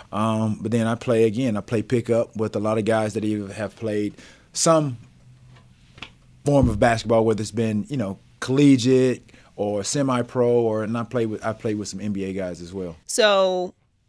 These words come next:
Speaker 2: you said earlier you don't think the Cavs have a chance.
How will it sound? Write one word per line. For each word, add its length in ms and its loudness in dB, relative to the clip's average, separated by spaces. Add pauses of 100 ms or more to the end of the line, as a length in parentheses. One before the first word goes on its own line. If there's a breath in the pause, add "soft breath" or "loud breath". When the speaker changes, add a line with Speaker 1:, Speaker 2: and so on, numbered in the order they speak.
(640)
Speaker 2:
you 140 -8
said 200 4
earlier 580 4
you 160 -4
don't 140 -2
think 160 -6
the 60 -6
Cavs 280 2
have 100 -2
a 60 -4
chance. 500 -8